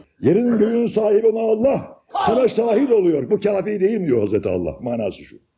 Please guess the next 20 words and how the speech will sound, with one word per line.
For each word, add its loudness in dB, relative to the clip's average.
Onun -4
için -8
vücut -2
aleminde -2
kalp -8
evini, 0
kalp -6
iklimini, -2
mirat-ı -4
hak -6
olan -2
kalbini -6
muhabbeti -4
Muhammedi -4
ile -2
süsle -4
ki 0
Hakk'a -6
makbul -4
olasın. -4